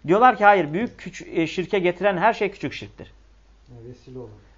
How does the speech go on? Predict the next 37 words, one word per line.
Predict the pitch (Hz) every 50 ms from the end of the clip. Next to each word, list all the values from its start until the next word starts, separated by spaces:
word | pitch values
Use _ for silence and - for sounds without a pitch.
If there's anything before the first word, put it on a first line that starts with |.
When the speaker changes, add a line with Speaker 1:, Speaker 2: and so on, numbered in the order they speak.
| _ - - _
Speaker 1:
Mesela | - 156 170 185 185 185 202 220 208
vesile | 196 202 190 - 202 170 143 127
büyük | 135 165 185
şirke | - - 160 147 - 208 180
bir | 196 190 -
kapıdır. | - 147 147 127 107 110 - - _ _ _ -
Küçük | - - 160 147
şirktir. | - - 117 101 - - 131 175
Bu | 226
tarife | 156 208 202 202 202 220 214
baktın | 196 190 180 185 - 220
mı | 208
onlarca | 180 185 185 202 190 165 147 143
örnek | 127 117 113 113 -
verebiliyorsun | 113 113 110 107 107 101 101 104 123 139
değil | 208 233
mi? | 156 101 90 - - - - - - -
O | - 165 214
yüzden | 247 226 190 233 233 202 190
bu | 180 175
çok | - 254 214 170
dakik | 151 170 165 - 190 -
bir | 143 131
mevzu. | 123 117 117 113 123 202 254 254 - - - _ _ -
Bunu | 139 175 226 208
çok | - - 247 254 247 - -
ileride | 170 160 165 160 160 156 160 151
belki | - 202 208 - 190
kitabın | - - 185 180 196 208
en | 208 214 202
sonlarında. | 190 - 160 139 131 123 123 120 120 120
Çünkü | - 220 202 196 185 147 135
bayağı | 160 262 269 240 208 196 185 170
bir | 180
ön | 170 185
mukaddime | 175 170 160 - - 143 135 135 139 143 135
lazım. | 123 113 117 107 110 107